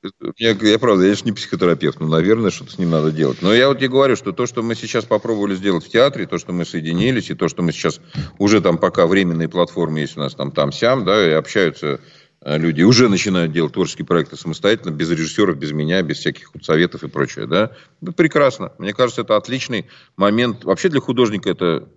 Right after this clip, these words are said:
вот как я, я скажу, может, ужасную вещь для, э, человека, который не до конца понимает, что такое творческий процесс. Для художника сейчас счастливое время.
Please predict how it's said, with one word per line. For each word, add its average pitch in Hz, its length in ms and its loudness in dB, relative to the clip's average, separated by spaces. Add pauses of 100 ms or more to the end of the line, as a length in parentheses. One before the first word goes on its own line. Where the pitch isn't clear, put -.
вот - 340 -2
как 104 220 -2
я, 95 120 4
я 101 200 2
скажу, 101 240 0
может, 87 240 -2
ужасную 110 400 0
вещь 78 160 0
для, 78 320 -2 (420)
э, 76 920 2
человека, 80 380 0
который 80 320 0
не 85 320 4
до 78 120 0
конца 87 380 2
понимает, 78 420 -2
что 78 120 -10
такое 82 200 -4
творческий 80 380 -2
процесс. 78 300 -4
Для 80 120 -2
художника 113 440 0
сейчас 85 200 0
счастливое 85 600 2
время. 60 280 -4